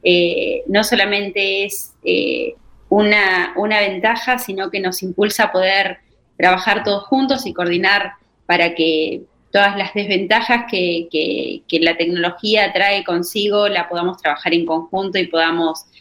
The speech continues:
eh, seguir vinculándonos con el mello-, me-, menor impacto negativo posible. Así es que eso me, me gustaría que llevarme como, como reflexión de la,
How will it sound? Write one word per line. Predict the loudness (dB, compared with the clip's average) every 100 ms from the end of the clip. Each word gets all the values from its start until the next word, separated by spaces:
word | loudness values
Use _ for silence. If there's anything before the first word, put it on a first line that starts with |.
| _ _
eh, | 2 2 2
seguir | 2 2 2 -2 -2
vinculándonos | -2 -2 0 0 0 -2 -2 -2 -6 -4
con | 0 2 0 -2 -4 -6 -4
el | -2 0 0 -2
mello-, | -2 -2 -2 -2
me-, | -2 -2 0
menor | 0 2 2
impacto | 2 0 -2 0 -2 0 2
negativo | 2 0 -2 -4 -4
posible. | -6 -8 -4 -6 -6 -14 _ _
Así | _ -8
es | 0
que | 2 2 -2 -10 -20 -12 -4
eso | -2 2 2 2
me, | 2 0 0 -2
me | -2 -4
gustaría | -2 0 2 0
que | -2 -4 -6 -8 -16 _ _ -2
llevarme | 2 4 2 0
como, | -2 0 0 -2
como | -2 -2
reflexión | -2 -4 -6 -2 0 0
de | -2
la, | -2 -2 -6